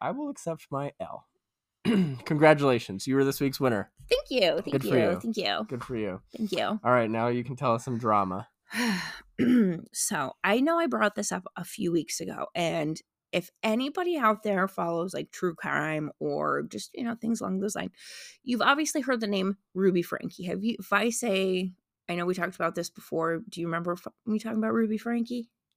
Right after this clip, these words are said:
Speaker 2: So she was a YouTuber who got arrested for child abuse, for
Speaker 1: Okay.
Speaker 2: abusing her children. Well, so I, I watched a documentary, I believe it was either on Peacock or Hulu, I honestly don't remember,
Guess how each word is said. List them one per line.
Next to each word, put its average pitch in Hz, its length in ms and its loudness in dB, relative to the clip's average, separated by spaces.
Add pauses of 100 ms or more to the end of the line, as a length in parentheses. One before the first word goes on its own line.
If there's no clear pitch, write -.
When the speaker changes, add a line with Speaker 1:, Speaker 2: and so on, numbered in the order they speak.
(520)
Speaker 2:
So - 140 -8
she 240 160 0
was 262 100 2
a 302 60 2
YouTuber 190 580 2
who 185 100 0
got 160 200 0
arrested 196 580 4
for - 160 -4
child - 400 -2
abuse, - 600 -4 (100)
for - 120 -2
Speaker 1:
Okay. 202 100 -2
Speaker 2:
abusing 180 220 -2
her - 100 -4
children. - 480 -2 (720)
Well, 208 420 6
so 202 200 4
I, 185 100 4
I 185 120 6
watched 185 520 0
a 185 220 6
documentary, 185 580 2
I 180 40 0
believe 208 380 4 (180)
it 202 60 0
was 185 160 2
either 220 180 2
on 196 120 0
Peacock 190 420 -6
or 185 160 -2
Hulu, 165 320 0
I 165 120 -4
honestly 175 360 -4
don't 185 200 -4
remember, 175 500 -2